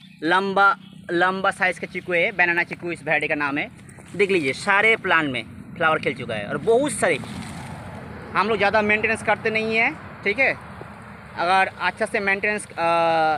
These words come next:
करा जाएगा तो, अ, इसका जो growth है और भी बढ़ जाएगा। चीकू का plant है, बहुत healthy कंडीशन में प्लांट है।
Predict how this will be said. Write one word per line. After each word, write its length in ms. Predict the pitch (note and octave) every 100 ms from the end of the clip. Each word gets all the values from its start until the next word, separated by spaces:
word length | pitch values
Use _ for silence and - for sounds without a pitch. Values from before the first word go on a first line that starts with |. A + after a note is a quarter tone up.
| - - -
करा 160 | F#3
जाएगा 400 | G3 G3+ G3+ G#3
तो, 500 | A3 G3+ E3+ E3 D#3+
अ, 40 | D#3
इसका 360 | F3 F#3 G#3 F3+
जो 160 | E3
growth 280 | D#3+ D#3 G#3 G#3
है 120 | F3+
और 180 | C#3 F3+
भी 100 | F3+
बढ़ 180 | D#3 C3+
जाएगा। 340 | B2+ A2 A2 - _ _ _ _ - - _ _ _ _ _ _ _ _ _ _ _ - _ _ _ _ _ _ _ _ _ _ _ _ _ _ _ _ _ _ _ _ _ _ _ -
चीकू 180 | G3+ G#3
का 140 | F#3
plant 320 | E3+ D#3 C#3+ A#2+
है, 140 | G#2+ _ _ _ _ _ _ _ _ _ _ _ _ _ _ _ _ _ - - - - - _ _ _ _
बहुत 300 | D#3+ G3 G#3+
healthy 260 | D#3+ E3 F#3
कंडीशन 260 | F3+ E3+ F3
में 100 | E3+
प्लांट 280 | E3+ E3
है। 140 | F3+